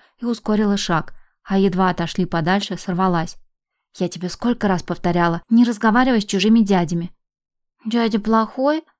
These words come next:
не поняла Маша. «Нет», — растерялась Полина. «Не знаю, просто... просто он чужой, поняла? А с чужими разговаривать нельзя». «Но он собачку прогнал».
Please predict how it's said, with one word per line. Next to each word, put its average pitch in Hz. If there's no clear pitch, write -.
не 190
поняла 185
Маша. 175
«Нет», — 202
растерялась 175
Полина. 175
«Не 202
знаю, 180
просто... 190
просто 247
он 247
чужой, 180
поняла? 214
А -
с -
чужими 247
разговаривать 175
нельзя». 185
«Но 262
он 277
собачку 285
прогнал». 208